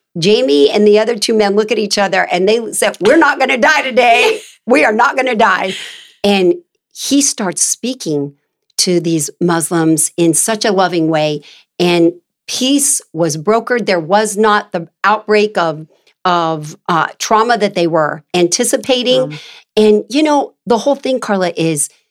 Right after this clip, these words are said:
Speaker 1: sometimes I think we just have to expect that a miracle can come.
Speaker 2: That's great.
Speaker 1: We're, it, we're so far from it. We're so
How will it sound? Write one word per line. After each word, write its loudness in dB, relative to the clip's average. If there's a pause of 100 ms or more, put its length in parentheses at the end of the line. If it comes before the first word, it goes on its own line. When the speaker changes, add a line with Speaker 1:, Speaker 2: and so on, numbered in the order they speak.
(200)
Speaker 1:
sometimes -2
I 0
think 0
we -2
just -4
have -6
to -8
expect -4
that -4
a -2
miracle -2
can -8
come. -2
Speaker 2:
That's 2
great. -4
Speaker 1:
We're, 2
it, 4
we're -2
so 0
far 0
from -2
it. 0
We're -2
so 0